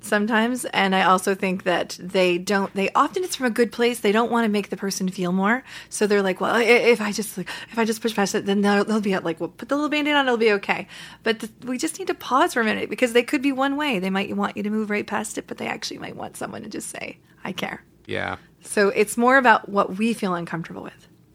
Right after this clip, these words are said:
Speaker 2: That's great. So we've
Speaker 1: Mm-hmm.
Speaker 2: got appreciative listening and empathetic
Speaker 1: Yeah.
Speaker 2: listening.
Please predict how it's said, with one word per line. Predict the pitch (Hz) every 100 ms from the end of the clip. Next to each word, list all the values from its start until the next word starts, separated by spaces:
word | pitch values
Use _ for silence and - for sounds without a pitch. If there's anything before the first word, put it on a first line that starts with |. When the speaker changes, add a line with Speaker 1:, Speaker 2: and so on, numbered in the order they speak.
| _ _ -
Speaker 2:
That's | 127 -
great. | - 101 92 - - - - -
So | - 185
we've | 190
Speaker 1:
Mm-hmm. |
Speaker 2:
got | 131 123
appreciative | 117 - 147 - 143 131
listening | 127 - 123 120 117
and | 98
empathetic | 110 107 101 107 101 92 104
Speaker 1:
Yeah. | 101
Speaker 2:
listening. | 101 92 90 98